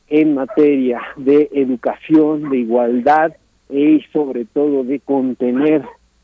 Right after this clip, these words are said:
a las grandes empresas o al mercado propiamente para saber, pues, que, ah, esto del salario mínimo fue un gran avance, esto también del outsourcing a mí me pareció fantástico.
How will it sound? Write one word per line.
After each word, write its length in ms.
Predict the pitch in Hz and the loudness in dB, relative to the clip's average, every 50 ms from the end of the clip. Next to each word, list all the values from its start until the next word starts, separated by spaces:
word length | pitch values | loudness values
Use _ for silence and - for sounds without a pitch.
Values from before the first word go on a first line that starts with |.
| _ _ - | _ _ -10
a 80 | 135 | -6
las 240 | 135 127 123 123 120 | -4 -4 -4 -4 -4
grandes 500 | 120 139 139 147 156 170 170 160 160 143 - | -2 -2 -2 0 0 0 0 0 0 -2 -2
empresas 720 | 151 135 131 120 - 143 139 151 160 160 143 - - 143 123 - | -4 -4 -4 -4 -2 2 2 4 4 2 0 0 -4 -4 -4 -4
o 80 | 131 123 | -6 -4
al 160 | 113 117 113 | -4 -2 -2
mercado 760 | 117 120 117 113 113 - _ - 127 127 160 165 170 175 156 | -2 -2 -4 -4 -6 -8 _ -4 -2 2 2 4 4 2 0
propiamente 920 | 147 156 151 147 135 - 151 147 143 139 139 139 131 117 - 143 139 127 - _ _ _ _ _ _ | 0 -2 -2 -2 0 -2 -2 -2 -2 -4 -4 -6 -6 -6 -6 -6 -6 -6 -10 _ _ _ _ _ _
para 300 | _ 139 131 123 123 - | _ -2 -2 -2 -4 -6
saber, 360 | - 127 120 123 143 160 160 156 - | -6 -6 -2 0 0 0 0 -2 -8
pues, 140 | - 139 - _ | -18 -20 -20 _
que, 100 | _ - | _ -18
ah, 320 | - - - - 185 180 175 | -12 -8 -6 -4 -4 -2 -2
esto 420 | 175 196 185 - - - 180 170 | 0 -2 -2 -2 0 2 4 4
del 140 | 170 160 - | 4 2 2
salario 360 | 156 151 147 147 156 165 165 | -2 -2 0 2 4 4 4
mínimo 380 | 170 165 160 175 175 170 170 160 - | 4 2 2 2 2 2 0 0 0
fue 140 | 170 170 170 | 0 0 0
un 140 | 185 185 | 0 0
gran 320 | 170 170 170 175 214 240 220 | 0 0 0 0 0 -2 -2
avance, 560 | 196 170 147 135 127 110 - _ - 113 - - - - - _ - _ | -4 -4 -4 -6 -8 -8 -12 _ -16 -16 -14 -14 -16 -18 -20 _ -16 _
esto 400 | - 170 196 202 - - - 185 - | -2 0 0 0 0 2 2 2 2
también 540 | - 160 147 156 151 151 156 170 175 180 | 0 -2 -2 0 0 0 0 0 0 2
del 160 | 165 156 147 147 | 2 2 2 2
outsourcing 680 | 156 175 180 - _ 185 180 175 170 185 196 185 170 | 2 0 -2 -4 _ -2 -2 -2 -2 -4 -4 -4 -2
a 20 | 143 | -2
mí 140 | 139 156 | -2 -2
me 100 | 180 196 | -2 -2
pareció 400 | 175 175 151 127 - _ 160 175 | -2 -4 -6 -6 -6 _ -6 -6
fantástico. 880 | 160 - 175 156 143 - 196 226 247 208 - - 185 156 - 127 123 113 | -4 -6 -10 -10 -6 -4 -4 -4 -4 -4 -4 -2 -2 -2 -2 -6 -10 -12